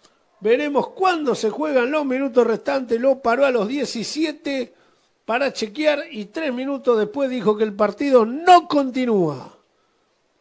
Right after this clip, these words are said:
Partido suspendido. Hasta ahora, a-, Sportivo Barraca cero, Atlético Lugano uno.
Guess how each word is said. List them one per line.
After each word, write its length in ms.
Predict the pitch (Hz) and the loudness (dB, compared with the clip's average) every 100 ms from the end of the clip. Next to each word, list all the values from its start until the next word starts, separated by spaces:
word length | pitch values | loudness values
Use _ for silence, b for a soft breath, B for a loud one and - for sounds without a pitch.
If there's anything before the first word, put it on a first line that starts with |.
| _ _ _ _ - | _ _ _ _ -2
Partido 640 | 247 226 220 339 320 277 | -2 -2 -4 -4 0 0
suspendido. 1300 | - - 381 - - 233 247 311 302 277 262 214 - b b b b | -2 0 0 0 0 -2 0 -2 2 4 4 2 -12 b b b b
Hasta 400 | 320 247 - 233 | -4 -4 -2 2
ahora, 540 | 277 277 240 165 - - 294 | 6 6 6 2 -2 -16 -6
a-, 240 | 233 - _ 302 254 | -6 -6 _ -8 -2
Sportivo 680 | 208 - 226 214 262 302 240 | -2 -2 -4 -2 -2 4 6
Barraca 400 | 220 233 233 220 | 4 2 -2 -4
cero, 480 | - 330 339 294 294 | -6 -4 -2 -2 -2
Atlético 680 | 233 180 311 294 247 208 311 | -4 -6 -6 -10 -10 -6 -2
Lugano 340 | 254 269 233 | 0 2 4
uno. 500 | 262 262 247 233 208 | 6 6 6 4 2